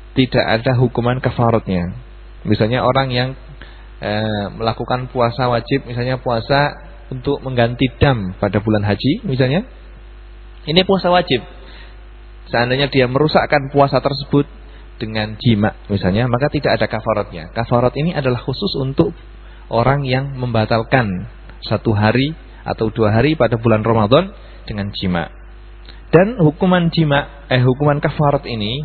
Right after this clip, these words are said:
hukuman kafarat ini, ini jika orang tersebut melakukan jima atau senggama dua hari, berarti dia kena kafarat dua hari, dua kali. Kalau dia melakukan, eh,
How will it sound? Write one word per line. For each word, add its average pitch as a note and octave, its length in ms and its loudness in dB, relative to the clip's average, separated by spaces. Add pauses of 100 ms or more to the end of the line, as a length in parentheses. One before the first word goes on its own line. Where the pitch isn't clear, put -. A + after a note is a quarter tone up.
hukuman G#2+ 320 0
kafarat A2 400 0
ini, A2 240 -4 (1300)
ini F3 360 0 (380)
jika D#3 300 2
orang D#3+ 260 2
tersebut F#3 560 -2
melakukan D3+ 840 0
jima C3+ 520 -2
atau B2 380 0
senggama A#2 560 0 (400)
dua C3 180 4
hari, D#3+ 320 2
berarti C#3+ 280 2
dia D#3 120 2
kena - 380 -4
kafarat D#3 400 -2
dua G#2+ 180 2
hari, F#2+ 300 -2 (500)
dua C3 220 4
kali. F#2+ 260 -2 (640)
Kalau C#3+ 240 4
dia E3 400 0 (360)
melakukan, D3+ 540 2 (1000)
eh, A2 560 2